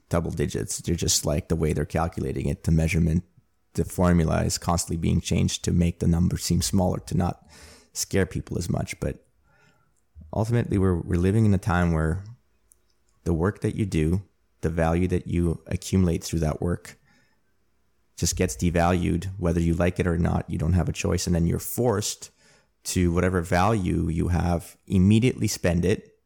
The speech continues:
on something that you think might keep its, you know, purchasing power, keep its value better than just fiat dollars.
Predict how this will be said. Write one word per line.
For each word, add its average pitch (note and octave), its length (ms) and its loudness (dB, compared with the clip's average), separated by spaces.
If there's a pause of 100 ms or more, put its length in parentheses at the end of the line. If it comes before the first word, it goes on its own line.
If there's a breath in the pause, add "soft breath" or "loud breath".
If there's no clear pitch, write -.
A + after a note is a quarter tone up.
(760 soft breath)
on F#2 180 2
something F#2 440 2
that E2 160 -2
you E2 80 -4
think F2 320 -2
might F2 340 0 (1120)
keep G2+ 380 0
its, - 200 -2 (460)
you E2 100 -4
know, D2 100 -2
purchasing - 400 -4
power, E2+ 280 -2
keep - 220 -4
its - 100 -8
value E2+ 520 -2 (400 soft breath)
better E2 480 0 (540)
than D2+ 180 -2
just - 240 -6
fiat D#2 280 -4
dollars. - 560 -4